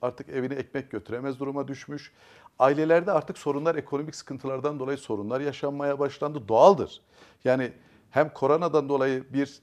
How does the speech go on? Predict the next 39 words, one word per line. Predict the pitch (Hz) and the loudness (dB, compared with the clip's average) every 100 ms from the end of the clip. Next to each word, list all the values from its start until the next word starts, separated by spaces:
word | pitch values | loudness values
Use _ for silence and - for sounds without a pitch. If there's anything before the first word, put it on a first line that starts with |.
| 120 | -8
disiplini | - - - 139 131 | -6 -6 -4 -4 0
daha | 127 147 147 | 2 4 2
eve | 131 127 139 | 0 0 4
bağlı | 120 135 | 4 4
bir | 151 | 2
hayat | 110 135 156 | 2 2 0
yaşıyorsun | 123 95 104 95 165 | -4 -8 -10 -10 -8
ama | 180 123 | -6 -4
o | 135 | -2
eve | 135 139 | -2 -2
hayatı | 127 135 135 143 | -2 -2 -2 -4
yaşarken | 131 160 156 135 117 | -2 -2 -4 -4 -6
de | 151 165 | -8 -8
sürekli | 143 123 - | -6 -6 -6
evde | 117 127 | -6 -6
konuştuğun | 143 123 117 135 | -6 -6 -6 -8
zaman, | 123 117 117 | -4 -2 -2
sohbet | 120 117 139 135 | -6 -6 -6 -8
ettiğin | 123 - 139 | -10 -8 -6
zaman | 117 110 143 - - _ _ | -4 -6 -8 -14 -20 _ _
işsizlik, | 151 - - 110 98 120 | -4 -2 -2 -4 -8 -12
çaresizlik, | - 135 139 113 123 101 120 147 | 0 2 2 -2 -8 -12 -10 -8
umutsuzluk, | 143 139 - 101 117 135 _ _ _ _ 117 | -6 -6 -8 -10 -10 -12 _ _ _ _ -4
e, | 113 117 117 123 120 120 110 | -2 0 -2 -4 -4 -4 -2
haliyle | 135 151 | 0 0
evi | 151 147 156 | 0 0 -2
birinci | 147 160 202 | -4 -4 -4
gündem | 156 113 95 | -4 -4 -6
oluyor. | - 92 | -10 -10
Birinci | 117 131 160 | -8 -8 -8
gündem | 160 135 107 | -6 -6 -6
olduğu | 101 101 | -8 -8
zaman | 98 101 143 | -10 -8 -6
da | |
evlerde | - 117 127 165 | -4 -2 -4 -4
huzursuzluk | 135 120 117 190 220 | -6 -8 -10 -12 -8
da | 226 | -8
çıkmaya | - - 110 101 | -8 -10 -8 -6
başladı. | 95 85 101 95 - | -6 -8 -10 -8 -10